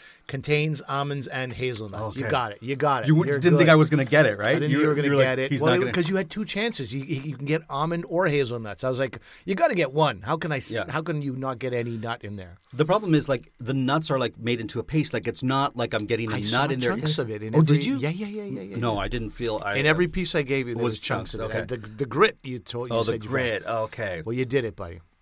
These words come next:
Speaker 1: You did
Speaker 2: Thank
Speaker 1: it.
Speaker 2: Christ,
Speaker 1: Thank
Speaker 2: man.
Speaker 1: Christ
Speaker 2: Thank
Speaker 1: on my
Speaker 2: Christ.
Speaker 1: end, too.
Speaker 2: Dude, thank
Speaker 1: Christ was here
Speaker 2: Christ,
Speaker 1: with
Speaker 2: 'cause
Speaker 1: us today.
Speaker 2: now I
Speaker 1: Thank
Speaker 2: got a
Speaker 1: you.
Speaker 2: little bit of legitimacy here.
Speaker 1: <laughs> Jesus
Speaker 2: For
Speaker 1: Christ.
Speaker 2: fuck's sakes, man.
Speaker 1: And you called it a Terry's orange, huh? This is a good quality. This is, I mean, the name doesn't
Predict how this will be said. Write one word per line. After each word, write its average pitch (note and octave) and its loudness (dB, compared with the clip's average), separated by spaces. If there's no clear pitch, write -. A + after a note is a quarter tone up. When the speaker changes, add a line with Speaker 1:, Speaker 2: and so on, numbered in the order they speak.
Speaker 1:
You A2+ -6
did G#2 -8
Speaker 2:
Thank F3+ 4
Speaker 1:
it. - -14
Speaker 2:
Christ, B2 0
Speaker 1:
Thank F#3 2
Speaker 2:
man. A#2+ 0
Speaker 1:
Christ B2 0
Speaker 2:
Thank A3+ 4
Speaker 1:
on C#3 0
my D#3+ 2
Speaker 2:
Christ. D3+ 2
Speaker 1:
end, E3 2
too. C3+ 0
Speaker 2:
Dude, C3+ 4
thank D#3 2
Speaker 1:
Christ D3+ -2
was D3 -4
here C3 4
Speaker 2:
Christ, C3+ 4
Speaker 1:
with A#2 -6
Speaker 2:
'cause A#2+ 0
Speaker 1:
us G#2+ -6
today. C3+ 0
Speaker 2:
now E3 4
I C3 6
Speaker 1:
Thank A#2+ 2
Speaker 2:
got B2+ 4
a A#2+ 2
Speaker 1:
you. A#2+ 0
Speaker 2:
little C#3+ 2
bit A#2+ -2
of A2 -2
legitimacy G#2+ -6
here. E2 -6
Speaker 1:
<laughs> - -20
Jesus - -16
Speaker 2:
For G2+ -16
Speaker 1:
Christ. - -12
Speaker 2:
fuck's - -10
sakes, G2 -8
man. E2 -12
Speaker 1:
And D3 -8
you D3+ -2
called D#3+ 2
it D#3+ 0
a C3+ 0
Terry's C#3 -2
orange, A#2+ -2
huh? C3+ -2
This D#3 -4
is G3 -2
a E3+ 4
good D#3 -2
quality. C#3+ 2
This F3 -4
is, F#3+ -4
I C3+ -4
mean, C#3 -4
the C3+ -2
name C#3 -6
doesn't A2 -10